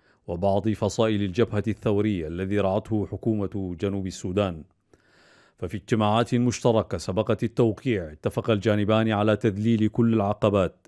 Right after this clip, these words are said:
التي تعترض التكامل الاقتصادي، الذي هو آخر مراحل التعاون الاقتصادي الثنائي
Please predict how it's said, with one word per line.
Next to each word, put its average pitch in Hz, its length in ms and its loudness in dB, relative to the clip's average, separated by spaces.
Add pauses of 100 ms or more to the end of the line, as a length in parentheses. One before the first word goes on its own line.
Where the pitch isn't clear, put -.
التي 101 360 -2
تعترض 110 540 -2
التكامل 107 680 0
الاقتصادي، 101 880 -4 (400)
الذي 90 260 -2
هو 101 300 0
آخر 110 260 0
مراحل 101 540 -2
التعاون 98 580 -2
الاقتصادي 95 760 -4
الثنائي 104 640 -4